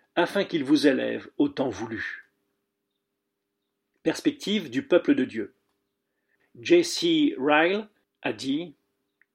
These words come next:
Gardons-nous de toute forme d'orgueil. Orgueil intellectuel, orgueil des richesses, orgueil de nos propres capacités. »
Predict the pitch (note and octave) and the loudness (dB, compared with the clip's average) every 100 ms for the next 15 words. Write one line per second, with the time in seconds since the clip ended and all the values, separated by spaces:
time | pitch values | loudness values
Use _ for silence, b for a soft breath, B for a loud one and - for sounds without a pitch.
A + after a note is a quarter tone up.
0 | _ B2+ F#3 E3+ F3 F#3 F3+ D#3+ - - | _ 0 2 6 6 8 10 10 8 2
1 | - F#3+ D3+ C#3+ A2 C3 A2+ - - _ | 4 4 4 2 0 -4 -4 -10 -20 _
2 | _ _ - C3+ B2 D3+ C#3+ C#3 D3+ C#3 | _ _ -4 -4 4 6 6 4 2 0
3 | - D3+ D#3+ F3 F#3+ F#3 C#3+ A#2+ D#3 D3 | 0 2 4 4 2 0 -2 2 4 6
4 | C#3 C#3+ D3+ - E3+ F#3 - D#3 B2 B2+ | 6 4 2 0 0 0 0 0 4 8
5 | E3 D3+ D3+ D3+ - F#3 F3+ E3 E3+ E3 | 8 8 6 4 2 0 2 2 2 0
6 | D#3 E3+ G3+ G#3 | -4 -2 -2 -2